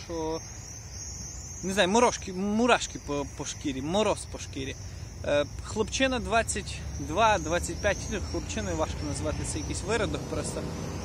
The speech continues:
Вдерся до хати до якоїсь бабці, бабці там за сімдесят років, зґвалтував і вбив її. Страшне, я, я не знаю, я не міг собі таке навіть уявити, що в нас щось таке може бути. Фотографії були, де сліди кроваві там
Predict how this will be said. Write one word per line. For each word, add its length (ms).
Вдерся 380
до 100
хати 360
до 100
якоїсь 320
бабці, 420
бабці 440
там 200
за 180
сімдесят 560
років, 300
зґвалтував 680
і 20
вбив 340
її. 160
Страшне, 520
я, 180
я 140
не 100
знаю, 300
я 160
не 260
міг 180
собі 200
таке 120
навіть 240
уявити, 320
що 160
в 40
нас 140
щось 140
таке 200
може 220
бути. 300
Фотографії 600
були, 300
де 140
сліди 480
кроваві 500
там 160